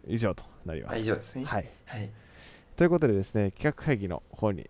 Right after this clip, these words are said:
Speaker 1: コーナーに移らさせていただきます。はい。
Speaker 2: はい。
Speaker 1: まず企画会議をする前にですね、じゃあ今どんな企画をボブセキュリティラボでやってるのかっていう振り返りを一回しますか。
Speaker 2: そうですね。それ大事ですね。
Speaker 1: そうですね。
Speaker 2: はい。
Speaker 1: まず現-、まずはお便りがありますよね。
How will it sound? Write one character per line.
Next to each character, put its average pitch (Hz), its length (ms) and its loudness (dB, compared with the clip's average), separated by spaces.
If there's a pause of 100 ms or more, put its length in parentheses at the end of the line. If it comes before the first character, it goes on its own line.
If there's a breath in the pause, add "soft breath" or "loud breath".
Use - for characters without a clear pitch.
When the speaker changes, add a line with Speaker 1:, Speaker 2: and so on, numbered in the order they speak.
(120)
Speaker 1:
コ 107 140 0
ー 104 40 2
ナ 87 80 -2
ー - 20 -6
に 73 120 -4
移 92 160 -6
ら 98 120 -2
さ 95 140 -6
せ - 100 -12
て - 220 -10
い 101 60 -8
た 107 100 -6
だ 104 60 -2
き 104 100 -6
ま 95 180 -2
す。 - 200 -18
は - 240 -4
い。 90 60 0
Speaker 2:
は 123 100 -4
い。 107 160 -6 (220 loud breath)
Speaker 1:
ま 123 80 0
ず 117 80 2
企 - 120 -6
画 208 80 2
会 226 220 0
議 113 240 -4 (220)
を 113 200 0
す 135 120 0
る 143 80 2
前 180 160 0
に 98 40 -4
で 120 100 -6
す - 120 -12
ね、 95 120 -4
じ - 80 -2
ゃ 107 40 2
あ 123 40 2
今 202 180 2
ど 123 180 2
ん 339 100 -2
な 277 100 -2
企 117 300 -2
画 104 100 -6
を 98 340 -2
ボ 110 160 0
ブ 117 140 0
セ 110 160 -2
キ - 120 -8
ュ 110 40 -6
リ 110 60 -6
テ 117 100 -4
ィ 113 80 2
ラ 117 140 4
ボ 110 120 2
で 64 140 -2
や 65 80 -2
っ - 40 -8
て - 140 -4
る 104 60 4
の 98 80 -2
か - 80 -8
っ 64 60 -8
て - 160 -12
い 62 100 -8
う 53 240 -10
振 131 120 0
り 151 40 -2
返 190 140 2
り 175 60 2
を - 40 2
一 151 60 -4
回 - 120 -2
し - 20 2
ま 127 40 0
す - 40 -8
か。 165 60 0
Speaker 2:
そ - 0 -
う 135 40 0
で - 80 -6
す 107 280 -2
ね。 - 80 -4
そ - 200 -4
れ 226 80 -2
大 202 240 0
事 175 100 -4
で - 100 -2
す - 140 -12
ね。 240 60 -2
Speaker 1:
そ - 40 4
う - 40 0
で 104 60 -2
す - 80 -8
ね。 - 240 -2 (200)
Speaker 2:
は - 140 2
い。 - 20 4
Speaker 1:
ま 160 80 4
ず 131 60 2
現-、 196 260 2
ま 233 140 2
ず 185 60 4
は 123 40 6
お 123 80 6
便 190 200 4
り 123 60 4
が 92 220 0
あ 104 60 -4
り 98 80 0
ま 95 100 -2
す - 80 -14
よ - 100 -10
ね。 233 220 -4